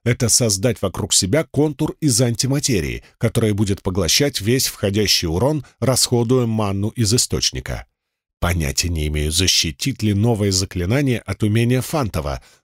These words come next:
но других возможностей, как обезопасить себя, я не видел. Заклинание получилось затратным. Мы с Сашей провели соответствующие тесты,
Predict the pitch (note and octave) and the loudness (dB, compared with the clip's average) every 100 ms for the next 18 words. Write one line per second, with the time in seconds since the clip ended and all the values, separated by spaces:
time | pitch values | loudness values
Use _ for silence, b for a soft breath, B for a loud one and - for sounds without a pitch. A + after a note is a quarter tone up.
0 | - B2 F3 C#3 B2+ A2+ C3 - A2+ F#2+ | 0 2 2 2 0 0 -2 0 0 2
1 | B2 G#2+ G#2+ - G#2 F#2 - G#2 - F#2 | 2 2 0 0 -2 -2 -2 -2 -2 0
2 | F#2 D#2 D#2+ - C2+ - D2+ B2 C3 b | 0 0 -4 -4 -4 -2 0 0 -2 b
3 | - G2 A2 G#2 G#2+ F#2 C2+ A#1+ - _ | -6 0 0 0 0 -2 -4 -8 -12 _
4 | _ _ _ - - G#2+ E2 D#2 D#2 G#2+ | _ _ _ -4 -2 -2 -2 -2 0 0
5 | A#2+ B2+ A#2 G#2 - F2+ F#2+ G2 - A2 | 0 0 -2 0 0 0 0 2 2 0
6 | B2+ A#2 G2 D2 B1+ - _ _ - A#2 | -4 -4 -6 -8 -10 -14 _ _ 0 2
7 | A2 - C#3+ - A#2+ - A#2+ C3 C3+ G2+ | 2 2 2 0 0 0 2 4 2 2
8 | - G2+ F#2+ G#2+ - F2 D2 - C2+ C3+ | 0 -2 0 -2 0 -2 0 0 -2 0
9 | C#3 - D#3+ | 2 2 0